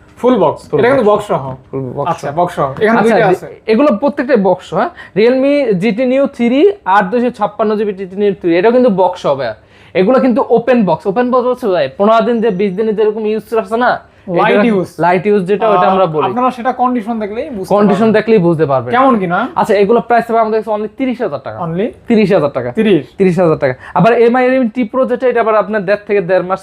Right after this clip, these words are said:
Speaker 2: বা দুই মাস ইউজ হয়েছে। আর একটা প্রোডাক্ট আমি দেখাবো, Vivo ওয়াই থার্টি সিক্স বক্স সহ আট একশো আঠাশ জিবি। এটার কথা না বলে, এটা ইউজ করছে মাত্র পাঁচ দিন।
Speaker 1: কয়দিন?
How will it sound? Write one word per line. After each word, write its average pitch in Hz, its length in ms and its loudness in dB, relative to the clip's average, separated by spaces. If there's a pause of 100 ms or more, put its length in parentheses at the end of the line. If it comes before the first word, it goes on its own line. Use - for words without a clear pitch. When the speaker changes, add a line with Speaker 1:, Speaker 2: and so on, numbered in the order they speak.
(120)
Speaker 2:
বা 160 100 2
দুই 165 160 2
মাস 180 200 0
ইউজ 156 260 0
হয়েছে। 147 200 -2 (280)
আর 240 180 2
একটা 262 220 0
প্রোডাক্ট 254 320 0
আমি 240 160 0
দেখাবো, 196 340 -2 (100)
Vivo 202 220 0 (100)
ওয়াই 196 160 2 (100)
থার্টি 233 240 -2
সিক্স 254 320 -4 (200)
বক্স 185 220 -2 (100)
সহ 185 160 0 (720)
আট 214 120 2
একশো 240 220 -2
আঠাশ 190 200 2
জিবি। 151 320 0
এটার 196 240 -2
কথা 220 140 -2
না 208 140 0
বলে, 170 160 0
এটা 180 120 2
ইউজ 190 280 4
করছে 196 180 -4
মাত্র 175 260 -2
পাঁচ 143 280 0
দিন। 110 100 -14 (540)
Speaker 1:
কয়দিন? 185 300 -2